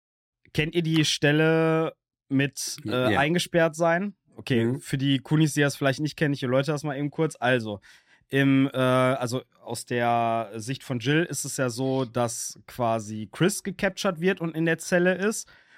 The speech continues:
Speaker 1: Und aus der Sicht von Chris ist es so, dass Jill in der Zelle ist und gecaptured wird.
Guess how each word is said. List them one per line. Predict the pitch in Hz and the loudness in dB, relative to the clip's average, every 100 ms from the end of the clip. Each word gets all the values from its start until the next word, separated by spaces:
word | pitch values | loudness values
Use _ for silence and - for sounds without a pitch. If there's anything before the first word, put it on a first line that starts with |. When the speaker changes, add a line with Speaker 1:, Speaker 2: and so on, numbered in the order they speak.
| _ | _
Speaker 1:
Und | 131 131 | -2 0
aus | 135 131 | 0 0
der | 131 | -2
Sicht | 123 139 | -2 -4
von | - - 127 123 123 123 | -6 -2 0 0 -2 -4
Chris | - 160 170 | -2 0 0
ist | 151 | -4
es | 143 - | -6 -2
so, | 143 | 0
dass | 131 120 - | 0 -2 -6
Jill | 113 139 135 | 0 2 2
in | - 113 | 0 -4
der | 113 | -4
Zelle | - 120 110 | -2 -2 -2
ist | 107 | -4
und | 113 | -4
gecaptured | 104 - 117 - 104 | -6 -6 -6 -6 -6
wird. | 110 135 | -2 -2